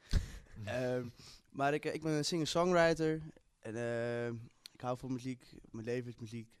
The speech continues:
Speaker 2: En, eh, dat is ook de enige wat ik doe. Nou, ik heb ge-, ik doe ni-, doe, doe niet meer aan school.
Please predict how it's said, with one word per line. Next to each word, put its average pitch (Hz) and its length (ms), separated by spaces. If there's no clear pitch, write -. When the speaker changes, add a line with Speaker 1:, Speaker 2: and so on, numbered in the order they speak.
Speaker 2:
En, 104 220
eh, 101 240
dat 104 40
is 104 140
ook 107 100
de 117 100
enige 110 320
wat 98 120
ik 98 120
doe. 127 180
Nou, 107 360
ik 104 120
heb - 160
ge-, - 120
ik 107 140
doe 120 140
ni-, 117 100
doe, 113 200
doe 123 120
niet 120 100
meer 110 120
aan 107 80
school. 139 320